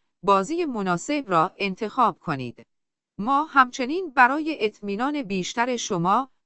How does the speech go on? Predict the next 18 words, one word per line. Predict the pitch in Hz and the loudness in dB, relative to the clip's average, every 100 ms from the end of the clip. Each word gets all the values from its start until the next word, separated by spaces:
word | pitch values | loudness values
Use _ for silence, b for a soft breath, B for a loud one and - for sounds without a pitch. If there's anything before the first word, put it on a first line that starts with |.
| - | -4
خدماتی | 240 208 208 262 381 359 330 | 0 2 2 0 -4 -4 -4
مانند | 247 196 196 285 285 | -2 -2 -2 -2 -4
پشتیبانی | 262 208 185 - 185 180 220 294 | -6 -4 -4 -4 -2 -2 -2 -4
حرفه‌ای | 233 214 180 196 233 269 - | -2 -2 -2 -6 -4 -6 -2
ارائه | 196 175 233 285 | 0 0 0 -4
می‌دهیم | 247 220 196 247 240 214 | -4 -2 -2 -2 -6 -8
تا | 269 254 | 2 2
هر | 214 214 185 | 4 2 2
گونه | 185 208 285 | 0 -4 -4
سوال | - 208 170 220 240 | -4 -4 2 0 0
یا | 214 214 202 | 0 0 0
مشکلی | 190 180 - 339 339 247 | -2 -4 -4 -4 -4 2
در | 208 208 | 2 2
مراحل | 196 185 175 190 294 277 | 4 4 4 0 -4 -4
خرید | - 190 233 285 - 190 | 0 0 0 -6 -10 -6
یا | 220 208 | -2 -2
نصب | 220 226 - 247 | 0 -4 -2 -6
بازی‌ها | 208 190 160 165 165 240 302 | 0 0 0 -2 2 4 4